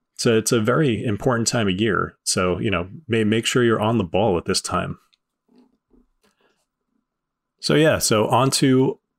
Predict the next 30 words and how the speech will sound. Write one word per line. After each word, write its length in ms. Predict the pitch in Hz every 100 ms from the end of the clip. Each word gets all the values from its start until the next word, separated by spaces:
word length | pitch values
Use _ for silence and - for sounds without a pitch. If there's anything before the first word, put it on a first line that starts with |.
| -
the 240 | 117 113 104
f-, 240 | - - - _ _
first 340 | - 131 127 -
and 180 | 107 113
only 280 | 139 139 98
deep 220 | 95 92
dive 320 | 101 87 92
of 140 | 98
this 180 | 95 87
episode. 560 | 92 - 92 113 113 - - - _ _ _ _ _ -
I'm 160 | 120
gonna 140 | 175 180
talk 260 | 156 147
about 280 | 139 127 120
a 100 | 113
pitcher 560 | - 139 - 131 117 113
who 200 | 131 117
I 60 |
used 260 | 98 143 -
to 60 |
like 360 | 104 87 101 - _ _ _ _ -
and 160 | 110
then 160 | 107 101
not 240 | 101 95
like, 300 | 95 92 - - _ _ _ _ _ -
and 160 | 120
now 200 | 123 131
I 120 | 131
like 240 | 139 165 -
again. 320 | 92 82